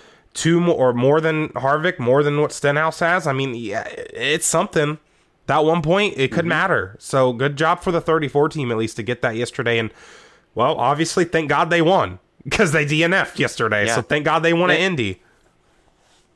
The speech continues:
Speaker 2: If they do not win Indy, they would be behind Ty Gibbs in points.
Speaker 1: Yeah.
Speaker 2: They would have a mathematical shot,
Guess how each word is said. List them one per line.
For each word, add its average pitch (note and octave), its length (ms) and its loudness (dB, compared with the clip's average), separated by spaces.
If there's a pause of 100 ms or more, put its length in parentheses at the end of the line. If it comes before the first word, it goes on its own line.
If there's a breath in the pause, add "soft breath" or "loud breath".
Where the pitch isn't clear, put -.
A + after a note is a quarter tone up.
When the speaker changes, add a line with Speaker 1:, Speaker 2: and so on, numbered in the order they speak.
(200)
Speaker 2:
If - 280 -6
they C#3 240 0
do D#3+ 160 -2
not C3+ 280 -2
win C3 200 -2
Indy, A2 480 -6
they G#2 220 -4
would A2 180 -6
be A2 140 -6
behind G2+ 440 -8
Ty G2+ 220 -6
Gibbs F#2+ 340 -12
in F2 140 -16
points. - 600 -20
Speaker 1:
Yeah. F#2+ 260 -2
Speaker 2:
They G#2 100 -4
would G#2 260 -6 (220)
have C#3+ 160 -4
a B2+ 80 -4
mathematical C3+ 720 -6
shot, F3 520 -2